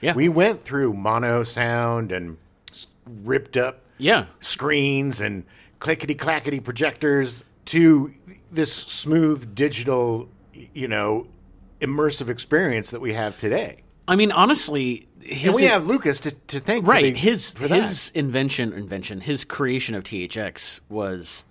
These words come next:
Speaker 1: from what I can recall, the first major, uh, progression forward with audio since they literally started making talkies.
Speaker 2: Definitely.
Speaker 1: Like,
Speaker 2: Yes.
Speaker 1: fifty-five years prior.
Speaker 2: Just like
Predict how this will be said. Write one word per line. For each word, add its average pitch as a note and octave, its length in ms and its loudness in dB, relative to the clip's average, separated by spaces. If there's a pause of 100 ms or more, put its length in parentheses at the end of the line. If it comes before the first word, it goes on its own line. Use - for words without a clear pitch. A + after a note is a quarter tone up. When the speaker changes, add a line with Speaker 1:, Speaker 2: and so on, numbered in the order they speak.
(360)
Speaker 1:
from C#3 260 -2
what C3+ 140 0
I A2+ 100 0
can A#2 180 -8
recall, F2+ 680 -2
the A2 100 -10
first C#3 420 -4
major, A2+ 680 -6 (640)
uh, F#2+ 280 -4
progression C#3 600 0
forward A2+ 400 0
with G#2+ 160 -6
audio G#2+ 400 -2
since C3 260 -6
they D3 140 0
literally C#3+ 400 0
started A#2+ 240 -2
making G2+ 220 -6
talkies. F2+ 540 -8
Speaker 2:
Definitely. C4 460 2
Speaker 1:
Like, A#2+ 140 0
Speaker 2:
Yes. - 100 -12 (200)
Speaker 1:
fifty-five B2 840 -2
years A#2 240 -2
prior. B2 520 -4
Speaker 2:
Just - 400 0
like G#3 240 0